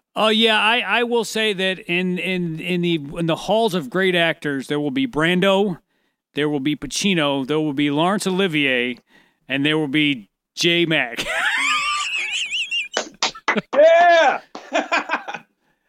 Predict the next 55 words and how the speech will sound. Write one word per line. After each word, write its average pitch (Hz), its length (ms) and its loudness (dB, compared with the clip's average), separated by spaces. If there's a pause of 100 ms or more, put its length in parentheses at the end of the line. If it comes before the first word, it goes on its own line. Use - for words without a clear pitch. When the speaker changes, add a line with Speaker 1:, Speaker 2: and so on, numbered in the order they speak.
(320)
Speaker 1:
Um, 202 460 2
Speaker 2:
Yes, 165 260 -2
sir. 147 420 -2
Yes, 127 240 -6
sir. 107 300 -4 (100)
Speaker 1:
and 220 320 0
my, 269 300 4 (260)
if, 214 220 -2
if 202 320 -2
you 240 140 0
could 220 120 -2
hear 262 280 -2
the, 208 220 -2 (180)
like, 180 260 0
and 175 100 0
you 180 200 4
heard 196 240 2
it 156 160 -8
because 143 440 -4
you 185 140 0
had 160 220 -2
the 151 80 -2
raw 151 240 0
footage, 151 340 -6
you 175 80 -6
can 170 140 -4
hear 202 180 -4
my 185 220 0
lady 147 500 -2
laughing 151 580 -2
in 131 100 -4
the 127 60 -4
background. 135 600 -4
And 156 40 -4
I'm 220 100 -4
like, 208 180 -2
"Stop 311 360 0
it. 185 100 -4
I'm 180 100 -8
trying 285 200 0
to 269 40 -8
be 247 140 -4
serious 285 440 -2
here." 143 320 -4
Speaker 2:
<laughs> - 60 -20 (340)
Speaker 1:
And 202 140 -2
I 233 60 2
almost 320 420 0
broke 254 300 2
for 220 160 -2
a 214 40 0
minute, 196 240 0
but 214 120 -2
I'm 220 80 0
like, 240 220 -2